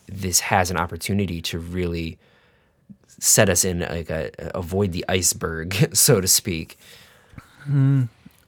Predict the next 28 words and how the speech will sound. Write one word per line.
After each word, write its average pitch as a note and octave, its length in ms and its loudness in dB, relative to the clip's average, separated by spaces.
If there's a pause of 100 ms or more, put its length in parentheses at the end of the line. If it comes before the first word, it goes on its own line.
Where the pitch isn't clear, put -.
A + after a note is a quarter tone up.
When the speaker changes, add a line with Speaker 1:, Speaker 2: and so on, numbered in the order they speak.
(160)
Speaker 2:
I'm B2+ 160 4
not A2+ 180 6
hopeful. G2+ 480 2
<laughs> - 640 -2 (260)
Speaker 1:
No? G2 380 2 (540)
Speaker 2:
No, A#2+ 340 6
Speaker 1:
Yeah. G2 180 2
Speaker 2:
I'm, C#3 140 6
I'm C#3+ 180 6
Speaker 1:
And B2+ 120 8
that's C3+ 200 8
Speaker 2:
optimi-, B2+ 80 8
Speaker 1:
fair. A#2+ 360 6 (160)
Speaker 2:
I, C3+ 80 4
I'm C3+ 100 4
optimistic D3+ 720 4 (400)
as A#2 200 6
a G#2 40 2
Speaker 1:
Yeah. E2+ 140 0
Speaker 2:
general, C3 480 4 (580)
Speaker 1:
Yeah. D#3 300 2
Speaker 2:
uh, D#3 60 0
orientation, E3 640 2
but D3+ 120 -2
I, C#3 120 4
I'm B2 180 4
not B2+ 180 6
hopeful. A#2+ 400 0